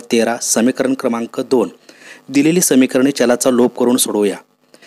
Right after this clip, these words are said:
एक्सचा लोप करण्यासाठी समीकरण एकमधून समीकरण दोन आपण वजा करूया. कारण का, तर एक्सचा सहगुणक दोन हा दोन्ही समीकरणामध्ये आहे, त्याच्यामुळे समीकरण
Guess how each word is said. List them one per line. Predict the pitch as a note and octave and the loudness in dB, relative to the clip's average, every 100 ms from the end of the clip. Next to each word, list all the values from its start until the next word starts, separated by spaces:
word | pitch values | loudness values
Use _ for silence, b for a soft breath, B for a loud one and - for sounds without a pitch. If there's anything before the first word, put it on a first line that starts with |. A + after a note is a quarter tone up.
| b | b
एक्सचा | C3+ C#3 - - | -2 -2 -2 0
लोप | E3 D3 - | 2 0 0
करण्यासाठी | C3 B2+ - C3 | 0 0 -2 -4
समीकरण | - B2+ B2+ C3 C3+ - | 0 2 2 0 -2 0
एकमधून | D3 - A#2 A#2 B2+ B B - | -2 0 0 0 -4 B B -6
समीकरण | - C3 C#3 C#3+ C#3 | 0 2 2 2 2
दोन | A#2+ C3+ | 2 2
आपण | C3 - C3 b b | 2 0 -6 b b
वजा | B2 A#2 G#2+ | -2 0 0
करूया. | - A2 A2 A#2 B - | 0 0 0 -4 B -2
कारण | B2 C3+ | 0 0
का, | C#3 - C#3+ D3+ B _ - | 0 0 -2 -4 B _ -4
तर | D3+ - | -2 0
एक्सचा | C#3+ C3+ - F3 | -2 -2 -2 -2
सहगुणक | D#3+ D3 C3+ C#3 D3 - _ _ _ _ | 0 0 2 2 2 -2 _ _ _ _
दोन | C3 C3+ D3 C#3+ b b b _ | -2 2 2 -2 b b b _
हा | - C#3+ | -2 -2
दोन्ही | C3 B2 C3+ | 0 0 0
समीकरणामध्ये | E3+ C#3 C3+ B2+ B2 A#2+ A2 | 2 0 2 2 2 2 0
आहे, | G2+ B2 | -2 -6
त्याच्यामुळे | - - - - C3 C3 | -8 -20 -16 -4 0 2
समीकरण | - B2+ C3 C#3 | 2 2 2 0